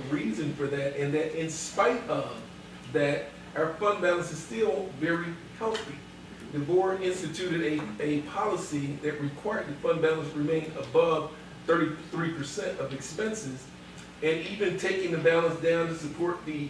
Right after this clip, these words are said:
F and P, we will still be well above that mark.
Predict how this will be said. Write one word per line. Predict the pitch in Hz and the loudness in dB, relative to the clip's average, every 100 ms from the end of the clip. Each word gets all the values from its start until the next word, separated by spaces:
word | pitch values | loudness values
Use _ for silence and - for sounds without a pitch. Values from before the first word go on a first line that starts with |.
| 156 | 4
F | 160 156 | 4 4
and | 143 143 | -2 -2
P, | 226 147 143 - - - - - 139 | -4 -2 -2 -4 -14 -16 -16 -8 -4
we | 170 | -2
will | 170 165 | 0 -2
still | - 185 185 | 0 2 2
be | 160 143 135 | 0 -2 4
well | 165 165 156 | 4 6 2
above | - 156 143 131 | 0 -2 -2 -2
that | 139 135 143 | -2 -2 -6
mark. | 131 | -6